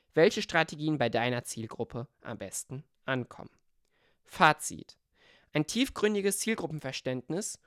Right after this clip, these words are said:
und die Schaffung von Nachfrage sind entscheidende Faktoren für den Erfolg deines Online-Shops. Indem du die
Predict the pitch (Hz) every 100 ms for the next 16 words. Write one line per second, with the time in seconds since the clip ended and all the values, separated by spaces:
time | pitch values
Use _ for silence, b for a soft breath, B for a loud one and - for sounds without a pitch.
0 | b b 143 139 180 175 - 208 196 -
1 | - 196 175 185 196 - 127 131 147 175
2 | b b - 156 180 - 143 131 - 170
3 | 196 - 170 - 156 147 - 165 165 127
4 | - 117 - 107 113 - 139 135 98 -
5 | - - - - b b b b b 147
6 | 160 160 139 160 233 320 _ _ _ _
7 | _ 165 180 170